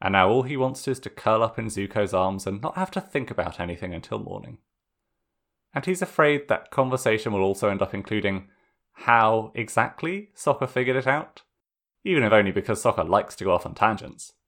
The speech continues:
And he's too tired to recount all of that accurately right now.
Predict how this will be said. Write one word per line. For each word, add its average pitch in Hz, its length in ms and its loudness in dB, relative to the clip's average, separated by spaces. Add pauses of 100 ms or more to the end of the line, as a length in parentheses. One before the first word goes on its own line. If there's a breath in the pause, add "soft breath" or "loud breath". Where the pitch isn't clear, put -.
(560)
And 165 160 -2
he's 127 460 -6 (200)
too 151 220 -4
tired 87 400 4
to 104 80 -6
recount 90 400 -2
all 90 140 -2
of 80 60 -12
that 92 180 -2
accurately - 480 -6
right 98 200 2
now. 113 320 -6